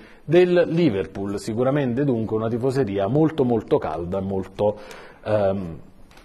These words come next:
violenta anche per i suoi precedenti. Grecia, ok ai prestiti, ma Germania divisa, l'accordo è in bilico. Schäuble contrario, la Merkel apre il telefono a Tsipras, oggi l'Eurogruppo.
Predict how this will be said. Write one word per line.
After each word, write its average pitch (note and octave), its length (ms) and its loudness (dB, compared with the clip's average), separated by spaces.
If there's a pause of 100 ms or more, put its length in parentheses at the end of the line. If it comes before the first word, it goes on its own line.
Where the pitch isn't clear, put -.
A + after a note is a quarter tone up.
(260)
violenta G#2+ 800 2
anche G#2 380 0
per A2 140 0
i B2 80 2
suoi F2+ 360 -6
precedenti. E2+ 840 -6 (500)
Grecia, C#3+ 540 6
ok C3+ 200 0
ai F#3 360 6
prestiti, A2+ 560 -2
ma B2 160 2
Germania D#3 460 4
divisa, F#3 540 2
l'accordo C3+ 760 4
è B2+ 80 -2
in C3+ 500 2
bilico. F2+ 560 -2
Schäuble F3+ 540 4
contrario, A2 640 2
la A2 120 2
Merkel C#3+ 440 2
apre B2+ 300 2
il G2+ 40 -2
telefono B2+ 380 0
a C3+ 40 -2
Tsipras, B2 640 -2
oggi A#2 400 2
l'Eurogruppo. G#2 800 0